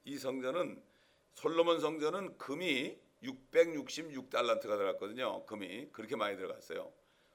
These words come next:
근데 여기서, 어, 천일왕국의 성전은 어-, 어떤 재질이 있는 건 얘기 안 하네, 아직까지.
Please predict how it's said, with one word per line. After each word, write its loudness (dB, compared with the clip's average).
근데 -4
여기서, 2
어, -4
천일왕국의 2
성전은 -2
어-, -4
어떤 -4
재질이 -4
있는 -4
건 -4
얘기 -4
안 -6
하네, -14
아직까지. -16